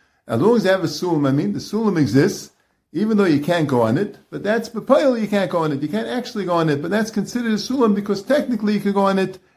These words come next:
It's just Ayehu D'Rav Yolei. That's what the Gemara says. So what's the Maskana with the Sulam, with the Elon?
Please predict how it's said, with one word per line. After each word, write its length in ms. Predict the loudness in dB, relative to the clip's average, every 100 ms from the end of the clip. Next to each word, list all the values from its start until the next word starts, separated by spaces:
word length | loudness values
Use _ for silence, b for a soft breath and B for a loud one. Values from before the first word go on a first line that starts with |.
| b
It's 100 | -4
just 200 | -4 0
Ayehu 360 | 2 2 2
D'Rav 320 | 0 2 2 2
Yolei. 320 | -2 -4 -10 _ _ _ _ _ _ _ _
That's 200 | -4 0
what 100 | 2
the 80 | 2
Gemara 340 | 4 4 4
says. 440 | 0 -6 -6 -20 _ _
So 160 | -10
what's 260 | -2 -2 -2
the 60 |
Maskana 580 | -2 -2 -4 -2 0 2
with 200 | 2 2
the 60 | -2
Sulam, 500 | -2 -2 -2 -6 -12 _ b b b
with 140 | -4
the 180 | -2 4
Elon? 420 | 4 4 0 -6